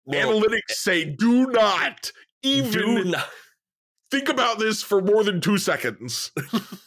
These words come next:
Speaker 1: <laughs> Oh, man, if only we can go back in time, huh, Jeremy?
Speaker 2: I, you know, I do wonder, though, as, as much ire as that decision drew at times, there was also, you know,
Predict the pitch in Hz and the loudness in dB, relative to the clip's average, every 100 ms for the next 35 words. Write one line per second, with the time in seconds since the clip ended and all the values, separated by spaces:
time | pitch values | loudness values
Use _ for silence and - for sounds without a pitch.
0 | - 208 - 180 139 _ - - _ _ | -6 -6 -4 -8 -8 _ -20 -20 _ _
1 | - - - - _ - 131 139 131 123 | -20 -20 -20 -20 _ -6 0 0 2 0
2 | 120 113 110 107 135 131 123 110 113 113 | 0 -2 -2 -4 0 2 2 -2 -4 -2
3 | 110 107 98 98 98 104 92 95 107 113 | -2 0 -4 -6 -8 -6 -6 -6 -4 -4
4 | 110 117 113 117 110 - _ _ _ _ | -2 -2 0 0 -2 -8 _ _ _ _
5 | - - - 247 285 - 277 302 285 240 | -20 -16 -4 -2 -2 -2 0 2 2 0
6 | 220 269 233 220 185 156 147 143 156 - | 0 0 0 0 0 2 2 2 0 -6
7 | _ 156 160 143 123 _ _ _ _ 147 | _ -2 -2 -4 -12 _ _ _ _ -10
8 | 151 160 185 - - - _ _ _ _ | -4 0 -2 -4 -10 -10 _ _ _ _
9 | _ _ 113 127 143 139 120 123 120 131 | _ _ -4 -2 0 2 2 0 0 -2
10 | 127 120 117 127 131 135 135 113 135 156 | -2 -6 -6 -4 -2 -4 -4 -2 0 2
11 | 185 180 170 165 175 196 185 - _ _ | 0 -2 0 0 0 -2 -6 -10 _ _
12 | _ _ _ _ - 180 180 165 170 175 | _ _ _ _ -4 0 2 2 2 2
13 | 185 165 147 143 139 143 135 131 | 2 4 4 2 0 2 2 2